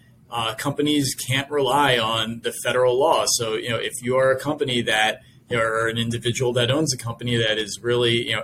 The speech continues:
anti-marijuana, which, you know, there are, are many out there, uh, and, you know, there, there may be very good reasons for that too.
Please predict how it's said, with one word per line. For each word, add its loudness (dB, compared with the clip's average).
anti-marijuana, 0
which, -6
you -4
know, -2
there -2
are, 0
are -4
many 0
out 2
there, -4
uh, 2
and, -4
you -8
know, -4
there, -2
there -2
may -4
be -8
very -2
good 0
reasons 2
for -4
that -4
too. -2